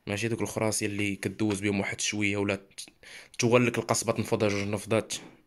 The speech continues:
طير لك الرخامه ولا تهرس لك الخرصه. المهم قصيبات اللهم بارك، حاجه مليحه، سبيسيال بيروطا راه ديجا معروفه. هذا ما كاين الاخوان،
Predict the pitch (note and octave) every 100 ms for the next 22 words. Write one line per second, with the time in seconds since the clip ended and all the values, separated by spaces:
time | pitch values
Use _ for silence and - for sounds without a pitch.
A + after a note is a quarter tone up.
0 | _ - - _ - A2+ G#2+ G#2 G#2+ -
1 | A2 G#2+ G#2+ G#2 G#2+ G2+ F#2+ G2+ G2 G2+
2 | - A#2+ - - F#2+ G2+ A#2 A#2 - -
3 | - - - - G#2 A2 - G#2+ G#2 G#2
4 | G2+ G#2 A#2+ - - - - - G#2 G2
5 | G#2+ B2+ - _ - - _ G#2 A#2 A#2
6 | G2 - - - A#2 - A2 - G#2+ G#2
7 | A2 G#2 G#2+ G2+ G2 F#2+ F#2+ - B2+ -
8 | - - - - - _ _ _ _ _
9 | _ _ - - - E3 F#3 F3+ E3 D#3
10 | C3 A#2+ B2 C3 C3